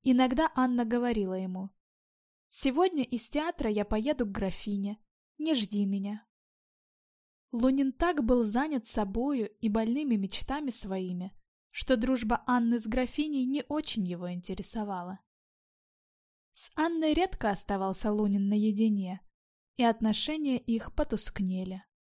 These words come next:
В конце февраля Анна объявила Лунину, что едет в Москву, и надолго, может быть, на целый месяц. Опасно заболел отец.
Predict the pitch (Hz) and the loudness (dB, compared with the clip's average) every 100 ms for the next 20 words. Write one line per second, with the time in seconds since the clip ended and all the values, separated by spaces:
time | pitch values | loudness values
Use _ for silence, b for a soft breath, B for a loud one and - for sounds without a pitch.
0 | _ _ _ _ _ _ _ _ _ _ | _ _ _ _ _ _ _ _ _ _
1 | _ _ - - 247 226 294 294 285 302 | _ _ -12 -2 0 0 -2 -2 -2 0
2 | 302 359 403 - 294 285 254 - 220 226 | 0 -2 -4 -2 0 0 -2 -4 -4 -2
3 | 233 247 240 240 277 359 330 262 - 233 | -2 0 0 0 -2 -4 -4 -4 -4 -4
4 | 220 269 285 - 240 226 - 185 180 - | -2 -4 -6 -4 -2 -2 -6 -12 -14 -16
5 | _ _ _ - 311 311 233 202 190 185 | _ _ _ -6 -2 0 0 0 -2 -6
6 | 208 220 _ _ _ - 226 302 320 233 | -8 -8 _ _ _ 0 4 6 4 2
7 | 214 214 214 - 294 311 254 196 175 196 | 0 0 -2 0 0 0 0 -2 -4 -12
8 | - - _ _ _ _ _ 226 - 262 | -14 -18 _ _ _ _ _ -4 0 0
9 | - 240 202 185 196 214 254 202 - 180 | 0 -2 -2 -2 -2 -2 -2 -2 -6 -12
10 | - | -12